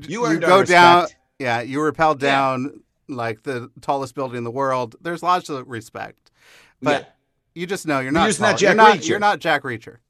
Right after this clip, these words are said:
Speaker 1: Yeah.
Speaker 2: Who cast Tom Cruise for Jack Reacher?
Speaker 1: Uh, Tom
Speaker 2: I don't
Speaker 1: Cruise
Speaker 2: get
Speaker 1: did.
Speaker 2: that, Josh.
Speaker 1: Tom
Speaker 2: Tom
Speaker 1: Cruise
Speaker 2: Cruise
Speaker 1: bought
Speaker 2: did.
Speaker 1: the rights,
Speaker 2: Yeah.
Speaker 1: so Tom Cruise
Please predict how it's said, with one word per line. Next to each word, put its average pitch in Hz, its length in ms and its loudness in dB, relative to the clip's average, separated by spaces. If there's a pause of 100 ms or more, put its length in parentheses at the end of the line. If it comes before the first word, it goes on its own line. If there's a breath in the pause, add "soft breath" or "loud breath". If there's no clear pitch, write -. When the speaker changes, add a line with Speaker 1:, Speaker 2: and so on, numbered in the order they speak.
(320)
Speaker 1:
Yeah. - 120 -14
Speaker 2:
Who 370 160 2
cast - 520 -6
Tom 139 240 -2
Cruise 123 320 -6
for 107 100 -18
Jack 127 320 -8
Reacher? 110 420 -10 (200)
Speaker 1:
Uh, 127 140 -4
Tom 151 220 2
Speaker 2:
I 127 100 -4
don't - 80 2
Speaker 1:
Cruise 165 120 -10
Speaker 2:
get - 80 -10
Speaker 1:
did. 104 140 -6
Speaker 2:
that, 69 120 -14
Josh. - 260 -12
Speaker 1:
Tom - 60 -20 (380)
Speaker 2:
Tom 156 220 0
Speaker 1:
Cruise 208 240 0
Speaker 2:
Cruise 143 100 -2
Speaker 1:
bought 147 120 6
Speaker 2:
did. - 100 2
Speaker 1:
the 123 40 -2
rights, 127 260 2
Speaker 2:
Yeah. 156 100 -4
Speaker 1:
so 135 280 -6
Tom 127 260 -4
Cruise 127 440 -10